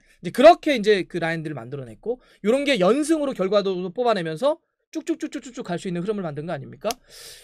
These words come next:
이제 주말에 그 월요일 새벽이죠. 또 하나의 런던 더비인 크리스탈 팰리스 경기를 좀 할 텐데 이렇게 뭔가 구성이 돼가지고 힘을, 탄력을 받는다고 한다면 또 모르지 않을까요?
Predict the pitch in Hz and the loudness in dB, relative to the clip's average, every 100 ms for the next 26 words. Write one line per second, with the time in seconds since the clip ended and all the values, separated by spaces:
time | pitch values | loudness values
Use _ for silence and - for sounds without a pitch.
0 | - 226 302 294 277 269 - 190 233 320 | -8 4 12 12 12 12 6 -4 2 2
1 | 359 349 339 311 277 226 208 180 165 160 | 2 2 2 4 4 4 0 -4 -2 2
2 | 196 208 233 214 156 202 202 135 _ _ | 4 4 2 -2 -2 -2 -2 -4 _ _
3 | 240 269 262 247 196 180 202 196 175 185 | -2 0 0 0 0 -2 -2 -2 -2 -2
4 | 185 175 254 240 208 202 190 175 160 160 | -2 -4 -6 -4 -4 -6 -8 -8 -6 -6
5 | 156 160 202 196 170 208 131 - _ _ | -6 -6 -6 -4 -2 -2 -4 -12 _ _
6 | _ _ _ _ - 359 349 - 349 247 | _ _ _ _ 0 2 2 2 2 2
7 | 269 277 262 214 269 269 233 214 208 196 | 2 2 2 0 0 2 0 2 2 2
8 | 175 190 185 165 262 247 294 277 220 180 | -2 -4 -2 -4 -6 -4 0 0 0 -2
9 | 180 170 175 175 165 156 160 160 143 147 | -2 -4 -4 -6 -6 -8 -6 -6 -4 -6
10 | 220 | -6